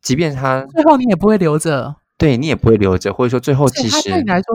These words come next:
Speaker 2: 它也没有什么太大意义，真的。
Speaker 1: 对，就是它的一种认可，到最后可能也不是这么重要。
Speaker 2: 对，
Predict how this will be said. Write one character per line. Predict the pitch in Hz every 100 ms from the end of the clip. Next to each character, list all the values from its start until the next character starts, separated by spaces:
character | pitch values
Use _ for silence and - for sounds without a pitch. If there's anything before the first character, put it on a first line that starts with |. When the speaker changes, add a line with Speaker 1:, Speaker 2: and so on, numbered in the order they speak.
| 226
Speaker 2:
它 | 262
也 |
没 | 165
有 | 156
什 | 165
么 | 135
太 | 127 170
大 | 151 147
意 | 143 135
义， | 127
真 | 214 247
的。 | 269 190 135
Speaker 1:
对， | 160 113 101 -
就 | 160
是 | 185
它 | 147
的 | 180 170
一 | 160
种 | 123 110
认 | 160 127
可， | 98 -
到 | 123 123
最 | 123
后 | 123 123
可 | - 101
能 | 92 92 131 _ _ _
也 | 107 98
不 | -
是 | - 120
这 | 107
么 |
重 | 90 95 92
要。 | 92 98 - 139 _ _ _ _ _ _ _
Speaker 2:
对， | 214